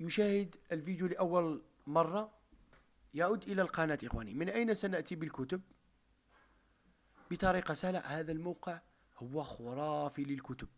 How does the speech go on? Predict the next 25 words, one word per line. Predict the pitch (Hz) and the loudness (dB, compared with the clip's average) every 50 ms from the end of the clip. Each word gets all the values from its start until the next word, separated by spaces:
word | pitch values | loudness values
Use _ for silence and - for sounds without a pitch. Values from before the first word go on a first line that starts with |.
| _ - 147 | _ -18 -14
مكتبة | 147 151 160 175 170 - - - - - 143 143 135 139 165 175 160 - - - - - - _ _ - - - - _ _ - - | -6 -2 0 0 0 -2 -6 -2 4 4 4 4 2 0 0 0 0 -2 -10 -18 -20 -20 -20 _ _ -20 -20 -20 -20 _ _ -8 -4
أعتبرها | - - - - 151 151 - 175 165 170 175 165 165 160 147 | 0 2 2 2 2 2 2 0 2 2 0 0 0 0 -2
إخواني | 147 - - 180 180 180 170 170 156 - - - - - - - - _ - - 131 135 - | -4 -2 0 2 2 2 2 0 -4 -6 -12 -20 -20 -20 -20 -20 -20 _ -10 -6 -6 -2 2
كنز | - 196 185 147 131 - - - - - - | 4 4 4 2 0 -4 -8 -10 -14 -14 -10
في | - 165 | -6 -2
الإنترنت | 160 160 170 156 - 165 165 175 185 175 - | 0 0 0 2 2 0 2 2 0 0 0
للكتب | 160 151 - - 180 - 208 175 156 | -2 0 0 0 0 2 0 0 0
والاستفادة | 175 180 160 156 - - 165 156 180 170 170 175 | -2 -2 -2 -4 -6 -6 -2 -2 0 0 0 2
من | 165 160 | 2 2
البيع | 147 139 - 180 165 127 | 2 2 2 2 2 0
بها | 123 120 120 110 110 - - - _ - | 0 -2 -2 -4 -4 -8 -14 -10 _ -4
بصيغة | 147 135 - 185 170 160 - | -2 0 0 0 0 -2 -4
ال | 151 - - | -8 -6 -4
بي | 170 165 - 151 | -4 -4 -2 -4
ال | 147 - | -2 0
آر، | 151 175 175 | 2 2 2
شرحتها | - - 175 165 147 - 147 131 | 4 4 4 4 2 0 -2 -4
في | 123 - 165 | -4 -6 -8
فيديو | 151 170 165 147 156 143 | -8 -8 -8 -6 -4 -4
سابق | - - 165 165 151 - - - - _ - - - - - | 0 0 -2 -2 -2 -6 -8 -10 -12 _ -20 -20 -20 -20 -14
في | - - | -10 -10
القناة. | 156 - - 151 156 160 160 151 - | -8 -6 -4 -2 -2 0 0 0 0
هنا | 147 151 156 147 | 0 0 -2 -4
إخواني | 135 - 160 165 160 - | -6 -6 -6 -6 -4 -2
عد | - 170 156 | -2 -2 -2